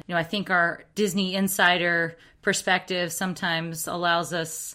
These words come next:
to nitpick a little bit too much. So it sounds like, you know, in the grand scheme of things,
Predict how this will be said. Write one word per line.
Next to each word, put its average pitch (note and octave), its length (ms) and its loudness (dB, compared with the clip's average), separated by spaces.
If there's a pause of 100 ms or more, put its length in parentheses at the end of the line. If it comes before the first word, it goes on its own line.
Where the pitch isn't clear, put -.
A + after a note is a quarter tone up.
to E3+ 360 -2
nitpick F#3 500 -2
a F3+ 60 0
little F3 240 -2
bit F3 260 -6
too - 220 -4
much. G3+ 340 -2
So E3 380 -2
it D#3 180 -8
sounds A#3+ 300 0
like, F#3+ 260 0
you G3 100 -6
know, F#3 100 -2
in F3+ 60 -2
the F#3 80 -4
grand A3 280 -2
scheme G#3+ 240 -4
of F3+ 80 -8
things, E3 560 -6